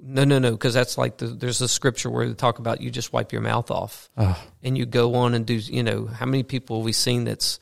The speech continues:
Speaker 1: sinned, done whatever, and they just wipe their mouth off like they've
Speaker 2: Yeah.
Speaker 1: really never done anything. You, you can walk into the church with your proud look and you've still got that sin. You're like, "That's,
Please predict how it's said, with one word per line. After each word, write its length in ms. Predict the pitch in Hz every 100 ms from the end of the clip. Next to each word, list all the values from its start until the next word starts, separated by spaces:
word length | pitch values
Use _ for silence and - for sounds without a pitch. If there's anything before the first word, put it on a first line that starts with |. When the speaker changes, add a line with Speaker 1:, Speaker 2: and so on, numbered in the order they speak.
| - _
Speaker 1:
sinned, 640 | - - 143 139 131 120 107 - _ _
done 220 | 131 131
whatever, 260 | 131 127 123
and 80 | 120
they 80 | 127
just 160 | 135
wipe 180 | 131 123
their 80 | 117
mouth 260 | 123 123 127
off 160 | 120
like 120 | - - _ _ _ -
they've 320 | 82 - 123
Speaker 2:
Yeah. 80 | 101 -
Speaker 1:
really 200 | 131 135
never 200 | 123 120
done 200 | 117 117
anything. 380 | 123 120 - -
You, 380 | 123 123 - - _ _
you 160 | 127 139
can 180 | 131 123
walk 260 | 127 -
into 180 | 131 117
the 80 | 107
church 320 | - 127 -
with 120 | 123
your 100 | 120
proud 320 | 113 120 117 117
look 360 | 120 120 - - - _ _ _ 123 -
and 600 | 123 120 113 110 104 113 - _
you've 200 | 120 117
still 260 | - 131 123
got 220 | 113 -
that 120 | 120
sin. 300 | - 127 123
You're 100 | 113
like, 160 | 113 120 - 143
"That's, 540 | 127 - - - -